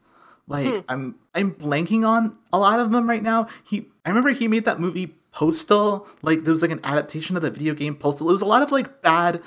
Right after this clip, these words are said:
Speaker 1: video game adaptations
Speaker 2: Hmm.
Speaker 1: that were just really bad. Kristanna Loken's also someone who's in a lot of, like, asylum movies,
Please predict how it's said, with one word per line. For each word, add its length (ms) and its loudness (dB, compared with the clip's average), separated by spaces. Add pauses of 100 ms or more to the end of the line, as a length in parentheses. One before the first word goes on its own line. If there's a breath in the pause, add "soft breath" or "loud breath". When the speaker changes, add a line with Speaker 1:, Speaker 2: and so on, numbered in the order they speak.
(160 loud breath)
Speaker 1:
video 540 -2
game 580 -4
adaptations 1200 -8 (220)
Speaker 2:
Hmm. 160 -2 (220)
Speaker 1:
that 180 -6
were 80 -2
just 400 -8
really 480 -6
bad. 480 -8 (260)
Kristanna 280 2
Loken's 300 0
also 280 2
someone 300 -2
who's 180 0
in 60 0
a 60 0
lot 280 0
of, 140 -4
like, 240 -4
asylum 680 -4
movies, 680 -6